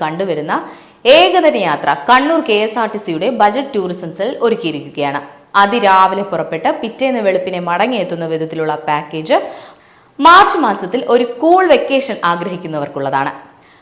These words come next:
കണ്ണൂർ നിലമ്പൂർ പാക്കേജിലെ ആദ്യത്തെ സ്ഥലം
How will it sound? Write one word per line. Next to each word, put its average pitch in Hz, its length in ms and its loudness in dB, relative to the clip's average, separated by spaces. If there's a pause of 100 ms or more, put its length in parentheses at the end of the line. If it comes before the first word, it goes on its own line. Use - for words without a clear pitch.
(280)
കണ്ണൂർ 359 640 4
നിലമ്പൂർ 302 440 4
പാക്കേജിലെ 214 680 0
ആദ്യത്തെ 277 520 2
സ്ഥലം 180 260 -4